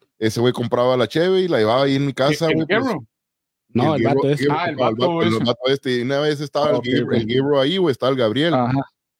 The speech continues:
Speaker 1: Está el Gabriel ahí conmigo visitando y me cae este camarada, eh, le hace, "¿Qué onda? Vamos a pistear". El vato era bien pisteador, güey, Simón.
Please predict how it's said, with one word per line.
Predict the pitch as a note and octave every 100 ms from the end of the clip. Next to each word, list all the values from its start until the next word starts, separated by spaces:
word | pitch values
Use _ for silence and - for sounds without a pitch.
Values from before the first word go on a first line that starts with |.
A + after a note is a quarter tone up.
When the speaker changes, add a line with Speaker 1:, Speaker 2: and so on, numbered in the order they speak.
| _
Speaker 1:
Está | -
el | D3+
Gabriel | D3 C3+ D3+
ahí |
conmigo | E3 E3 E3+ F3+
visitando | D3 D3 F3+ G3+
y | F3+
me | C#3
cae | A#2+ B2
este | C3+ D#3 C3
camarada, | A2 G#2 A#2 E3 D#3+ D#3+
eh, | D#3+ E3+ D#3+
le | D3+
hace, | D3 D3
"¿Qué | E3
onda? | E3+ D#3+
Vamos | D#3 D3+
a |
pistear". | - G#2+ - D3 D3
El |
vato | A#2+ A#2 D3
era | C#3+
bien | C#3+ C#3
pisteador, | D#3 - G2 A2 D3
güey, | C#3
Simón. | A2+ F#2+ G2+ D#3+ E3 B2